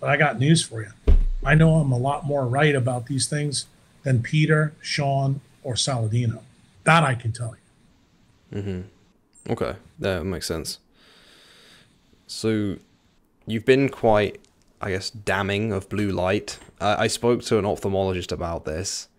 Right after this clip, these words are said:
Speaker 2: about, like, blue light, and he said the most of the blue light we get is from the sun. So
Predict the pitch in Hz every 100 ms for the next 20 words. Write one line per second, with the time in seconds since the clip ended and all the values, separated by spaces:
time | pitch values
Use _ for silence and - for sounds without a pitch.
0 | _ _ _ - 101 98 95 87 87 -
1 | - 104 90 76 80 - - - 87 87
2 | - _ _ _ _ _ _ _ _ -
3 | - - 127 - 123 104 101 110 113 113
4 | 95 110 101 95 92 90 95 92 90 92
5 | - 87 - - 98 58 80 - - -
6 | - - - 104 104